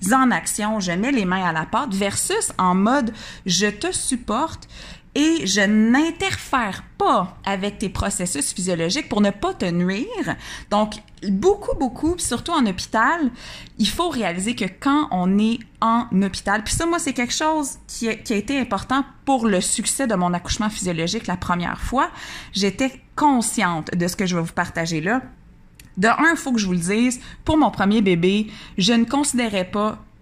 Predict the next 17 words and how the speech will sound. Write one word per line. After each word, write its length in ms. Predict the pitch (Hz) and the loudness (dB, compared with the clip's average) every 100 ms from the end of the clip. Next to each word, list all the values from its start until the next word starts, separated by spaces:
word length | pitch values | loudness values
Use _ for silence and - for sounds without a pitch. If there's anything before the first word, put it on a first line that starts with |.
| - | 4
une 220 | 214 190 | 6 6
naissance 360 | 170 175 190 165 | 4 2 0 0
à 80 | |
la 120 | 156 147 | 0 0
maison. 320 | 139 139 135 170 | 0 -2 -4 -2
Pour 180 | 202 190 | 0 4
moi, 200 | 208 240 - 285 - | 6 4 2 -2 -6
<laughs> 300 | - 508 - | -6 -6 -2
je 140 | - - | -2 -2
trouvais 420 | - 262 269 285 | -2 0 0 0
que 60 | |
c'était, 300 | - 233 202 - - - - - | -2 0 -2 -4 -10 -12 -14 -8
c'était 1040 | - - 196 185 175 160 156 113 76 65 - | -4 0 2 2 0 -2 -4 -4 -6 -10 -4
bizarre 760 | 226 196 381 320 226 440 508 - | 0 0 0 2 2 2 0 2
quasiment, 480 | 269 240 214 170 - - | 2 4 4 4 0 -8
tu 140 | - 240 | -2 0
sais. 260 | 415 403 | 0 -4